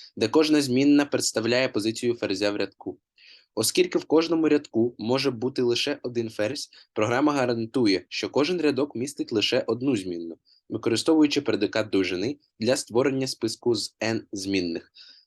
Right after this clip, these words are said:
Потім програма використовує предикат ins, щоб визначити домен кожної змінної між один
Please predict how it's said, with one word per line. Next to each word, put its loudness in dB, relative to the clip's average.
Потім 2
програма 2
використовує 2
предикат -4
ins, -2
щоб -2
визначити 0
домен 0
кожної 0
змінної -2
між -4
один -2